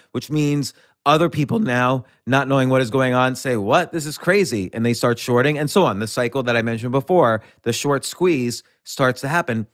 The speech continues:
further driving the stock up. And then what, what happened after that was, as the stock was going up and it was clear that this was a short squeeze, you had guys like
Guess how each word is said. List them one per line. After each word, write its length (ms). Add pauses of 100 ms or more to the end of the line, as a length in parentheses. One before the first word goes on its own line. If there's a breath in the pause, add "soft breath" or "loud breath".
(200)
further 520
driving 340
the 80
stock 340
up. 260 (420 soft breath)
And 260
then 580
what, 300
what 160
happened 260
after 260
that 260
was, 480 (600)
as 220
the 120
stock 360
was 140
going 300
up 340
and 260
it 80
was 160
clear 400
that 60
this 160
was 160
a 60
short 320
squeeze, 480 (240 soft breath)
you 80
had 180
guys 340
like 300